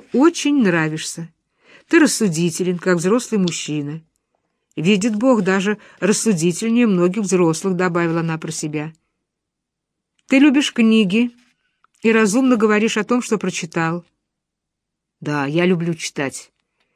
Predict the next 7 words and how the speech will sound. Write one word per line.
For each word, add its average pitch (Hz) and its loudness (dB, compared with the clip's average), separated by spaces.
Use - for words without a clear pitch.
Это 165 -10
правда. 156 -2
Я 180 -2
многое 185 2
чувствую, 180 -2
многое 170 0
понимаю. 160 -4